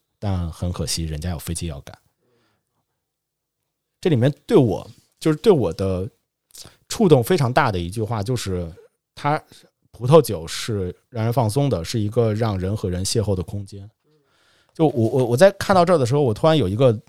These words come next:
非常大的一个感受是什么？我之前对于咖啡馆的一个理解，是因为咖啡馆营造了一个人和人社交的一个空间。我，我一直在想的是说，咖啡其实提供的是一个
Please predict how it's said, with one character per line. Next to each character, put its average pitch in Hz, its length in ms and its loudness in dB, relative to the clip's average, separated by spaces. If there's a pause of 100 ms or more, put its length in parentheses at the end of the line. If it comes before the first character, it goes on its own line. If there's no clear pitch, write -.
非 165 140 0
常 143 100 4
大 123 100 2
的 107 80 0
一 98 60 -2
个 104 80 0
感 101 220 -6
受 92 200 -4
是 95 120 -6
什 87 140 -6
么？ 71 140 -14 (520)
我 113 100 0
之 185 140 0
前 180 140 4
对 156 180 4
于 135 80 2
咖 - 240 -4
啡 202 300 -2 (480)
馆 - 220 0
的 101 100 -2
一 127 120 0
个 139 80 4
理 98 180 0
解， 95 240 -8
是 - 140 -2
因 143 80 2
为 156 80 4
咖 - 160 0
啡 190 80 4
馆 101 160 2
营 85 120 -8
造 160 140 6
了 127 80 -4
一 87 80 -10
个 92 140 -8
人 90 120 -10
和 98 120 -6
人 90 120 -8
社 113 160 -6
交 127 180 0
的 110 100 -6
一 82 40 -10
个 76 60 -16
空 85 220 -20
间。 - 100 -20 (800)
我， 127 220 -4
我 139 120 2 (120)
一 180 100 -4
直 170 140 0
在 196 140 2
想 73 220 -6
的 90 100 -8
是 127 140 -4
说， 135 300 0 (200)
咖 - 140 -2
啡 180 140 0
其 180 60 -6
实 175 100 0
提 170 160 -6
供 131 200 -2
的 117 60 -2
是 110 140 -4
一 104 100 -4
个 98 360 -2